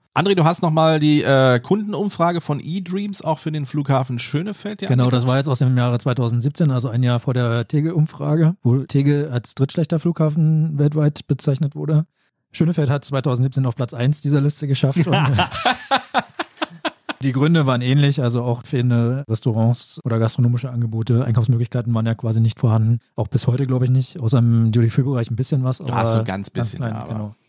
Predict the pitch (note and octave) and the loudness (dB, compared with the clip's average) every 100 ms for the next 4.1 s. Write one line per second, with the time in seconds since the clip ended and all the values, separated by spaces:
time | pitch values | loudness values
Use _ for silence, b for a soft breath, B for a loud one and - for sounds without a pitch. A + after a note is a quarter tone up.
0 | - B2+ C3 C3 C#3 D3 C3+ C#3 C3 C3 | -2 2 2 2 2 2 2 0 0 -2
1 | C3+ B2 C#3 B2+ B2 A#2+ - _ _ _ | -2 0 0 2 -2 -4 -12 _ _ _
2 | - B2 B2+ A#2+ A#2 A#2 A2 G#2+ A#2+ A#2+ | -4 0 2 0 -2 -2 -2 -6 -2 0
3 | A2+ G#2+ G#2 G#2 G2 A2 _ C3 B2 - | 2 2 2 0 -2 -4 _ -12 -8 -8
4 | G#2 | -8